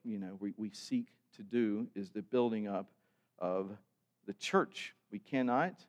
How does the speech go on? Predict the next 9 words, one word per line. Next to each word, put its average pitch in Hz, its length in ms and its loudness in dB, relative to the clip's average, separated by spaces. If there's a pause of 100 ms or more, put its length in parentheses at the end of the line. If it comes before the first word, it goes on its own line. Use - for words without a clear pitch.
(100)
and 113 160 -2
must 175 340 4
not 117 420 0 (360)
underestimate 123 960 6 (340)
the 120 120 4
importance 185 1000 2
of 113 160 -2
the 104 140 -8
church - 720 -2